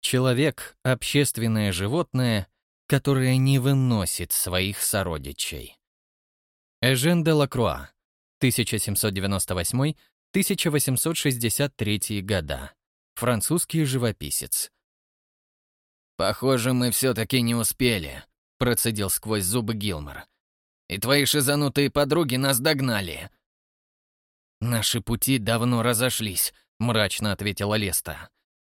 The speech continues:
"Но ты прав, они уже где-то рядом и, скорее всего, смогли меня опознать. А значит, нас не ждёт ничего хорошего".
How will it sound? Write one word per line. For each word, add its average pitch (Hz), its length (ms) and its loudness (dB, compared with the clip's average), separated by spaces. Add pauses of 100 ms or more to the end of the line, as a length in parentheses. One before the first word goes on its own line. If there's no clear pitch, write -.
(220)
"Но 123 160 0
ты 113 100 -2
прав, - 400 -6 (320)
они 120 240 2
уже 107 260 0
где-то 104 300 0
рядом 101 400 2
и, - 20 -2
скорее 113 320 0
всего, 123 280 -2
смогли 117 420 0
меня 117 220 0
опознать. 110 600 -2 (600)
А 143 120 2
значит, 147 540 2
нас 143 340 2
не 147 200 2
ждёт 117 340 0
ничего 113 480 -2
хорошего". 90 640 -6